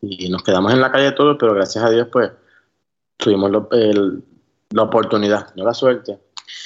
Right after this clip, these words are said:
eh, la oportunidad de, de buquear el trabajo inmediatamente. So, yo te diría que de todos los puertorriqueños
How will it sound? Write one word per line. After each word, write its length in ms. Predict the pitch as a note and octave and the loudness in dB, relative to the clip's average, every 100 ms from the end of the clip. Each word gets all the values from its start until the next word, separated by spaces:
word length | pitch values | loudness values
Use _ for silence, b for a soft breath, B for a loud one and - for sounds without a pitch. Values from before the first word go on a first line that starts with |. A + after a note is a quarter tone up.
| B | B
eh, 260 | B2 G#2+ G#2 | 0 2 2
la 100 | G#2 | 2
oportunidad 840 | A2 F#2+ A#2 G#2+ G#2 G#2+ A#2 A2+ | 0 -2 -2 -2 2 2 2 -2
de, 640 | A2 A2 G2+ F#2 F2 F2 - _ _ _ _ _ _ _ _ _ _ - | -2 0 0 0 -2 -6 -12 _ _ _ _ _ _ _ _ _ _ -18
de 340 | G2+ - A2 | -10 0 2
buquear 480 | A2 G#2+ A2 F#2 A2 | 2 0 0 0 0
el 120 | C3+ | 0
trabajo 480 | C3+ B2+ C#3 D3 C3+ | 0 2 0 -2 -4
inmediatamente. 840 | A2+ G#2 G2+ - B2+ A#2+ C3 B2 - _ _ _ | -8 -10 -10 -8 -8 -8 -10 -14 -16 _ _ _
So, 220 | - A2 | -12 -6
yo 120 | G2+ | -2
te 80 | A2+ | 2
diría 320 | A#2+ C3+ D3 | 4 4 2
que 140 | B2 | 2
de 60 | G#2+ | 0
todos 220 | G#2+ A2 | 0 -2
los 80 | C3 | 0
puertorriqueños 640 | C#3 C3+ C3+ C#3 C#3+ A#2+ | -2 -4 -4 -4 -4 -4